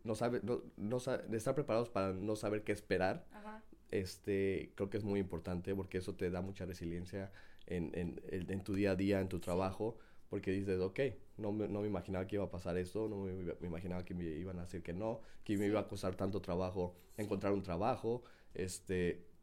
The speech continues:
Speaker 1: tantas cosas que pueden pasar que siento que te puede quebrar mentalmente, o sea,
Speaker 2: Sí,
Speaker 1: te puede,
Speaker 2: cañón.
Speaker 1: este, desmotivar, ¿no? Y, y creo que eso es algún consejo que puedo dar, que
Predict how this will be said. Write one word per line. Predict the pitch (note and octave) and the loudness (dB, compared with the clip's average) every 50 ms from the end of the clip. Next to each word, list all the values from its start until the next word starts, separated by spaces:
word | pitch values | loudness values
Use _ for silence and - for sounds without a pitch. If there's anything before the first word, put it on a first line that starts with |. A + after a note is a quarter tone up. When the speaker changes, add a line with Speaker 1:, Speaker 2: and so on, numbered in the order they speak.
| - - - - - - | -20 -20 -16 -8 -2 2
Speaker 1:
tantas | A#2 B2+ D3 D3+ D#3 D3 | 2 2 4 2 0 -2
cosas | - C3+ C3 C3 B2+ | 0 -2 -2 -2 -2
que | - G2+ | -4 -2
pueden | - G#2 G2+ G2+ | 0 0 0 0
pasar | F#2 F2+ - - F2+ F#2 - | 0 -2 -2 -2 -2 -2 0
que | - G2+ F#2 D#2+ C#2+ - - - - - | 0 2 4 4 2 0 -2 -6 -10 -10
siento | - - F#2+ F#2 F#2+ G2 - | -6 -6 -4 -4 -4 -6 -6
que | - F#2 E2+ D#2 C#2+ - - - - - - - - - - | -2 0 0 0 0 -4 -8 -16 -18 -18 -20 -20 -20 -8 -4
te | - F2 | -4 0
puede | E2+ - G#2 G#2+ G#2 | 2 4 4 4 4
quebrar | - G2 F2+ F2+ F#2 F#2 F#2 F2+ F2+ - - - - - | 4 4 4 4 4 2 2 0 -2 -6 -10 -18 -12 -6
mentalmente, | - F#2 F2 E2+ F2 F2 F2 E2+ D#2+ D#2 - G2+ F2+ | -4 -2 -2 0 0 0 0 0 -2 -4 -6 -8 -10
o | E2 F#2 | -8 -6
sea, | - E2+ F2+ | -4 -4 -4
Speaker 2:
Sí, | - | -4
Speaker 1:
te | - F2 | -4 -6
puede, | F2+ F#2+ F#2+ F#2 F#2+ F#2+ F#2 | -2 -2 0 0 0 0 -2
Speaker 2:
cañón. | - - - - - G#3+ - - | -4 -8 -10 -10 -10 -10 -8 -6
Speaker 1:
este, | - F#2 F2+ - - - G2 F2+ F2 F2 D#2+ D2+ - | -6 -6 -6 -6 -6 -2 0 2 2 2 2 2 0
desmotivar, | - G2 G2+ G2+ F2+ F2+ - F#2+ F2+ F2+ F2+ G#2+ E3 - - - - - | -2 -2 0 0 -2 0 0 0 0 0 0 0 -2 -6 -10 -16 -12 -6
¿no? | G2+ G2 A2 D3 D#3 | -4 -2 0 2 2
Y, | A#2+ G2+ F#2 - - | 2 0 0 0 -2
y | F2+ E2+ | -4 -2
creo | - G2+ F#2 - | -2 -4 -4 0
que | - G2+ G2 F2 - - | 2 2 2 2 2 0
eso | G2 G2 - G#2 | -4 -4 -4 -4
es | G2+ - - - - - | -6 -8 -10 -14 -10 -4
algún | - D#2+ F#2+ G2+ G2+ | -2 0 0 0 0
consejo | G2+ G2 F#2+ G2 F#2 | -2 -4 -4 -4 -4
que | F#2 G2+ F2 | -4 -4 -2
puedo | - F2+ G2 | -2 0 0
dar, | B2+ B2 F2+ - | 0 0 -2 -2
que | E2+ E2+ E2+ - - | -2 -2 -2 -2 -4